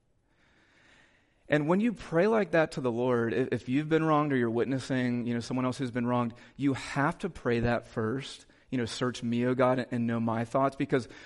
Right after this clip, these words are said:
otherwise when you mo-, when you move out to do justice or to forgive,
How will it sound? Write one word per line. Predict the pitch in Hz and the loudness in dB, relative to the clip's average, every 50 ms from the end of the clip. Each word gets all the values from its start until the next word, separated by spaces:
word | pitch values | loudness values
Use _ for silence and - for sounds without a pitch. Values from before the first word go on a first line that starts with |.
| - - | -12 0
otherwise | - 135 139 160 165 170 175 170 160 156 | 0 2 4 6 6 6 6 6 4 2
when | 156 147 | -2 0
you | 139 135 | 0 0
mo-, | 127 123 123 123 120 113 139 135 | 0 0 0 0 0 0 0 -2
when | 139 131 127 127 | -2 -4 -2 0
you | 131 127 127 113 | 0 0 -2 -2
move | 117 123 127 131 151 165 151 | -4 -4 -2 2 2 2 4
out | 143 139 139 - - - - - | 4 4 2 2 -2 -10 -6 -2
to | 131 127 131 131 | 0 0 0 0
do | 120 113 - 120 123 123 117 | -2 -4 -2 -2 -2 -2 -2
justice | 107 120 107 110 117 - - - 185 214 240 233 - - - - - _ - - - - _ | -2 -2 -2 -2 -2 -4 -4 -2 -2 -2 -2 -4 -8 -16 -20 -20 -20 _ -20 -20 -20 -18 _
or | - 135 156 160 | 2 4 4 4
to | 156 - 165 | 4 0 -2
forgive, | 127 147 135 123 117 127 131 120 101 92 98 113 113 - | -2 -2 -2 0 2 4 4 4 2 0 -2 -6 -10 -16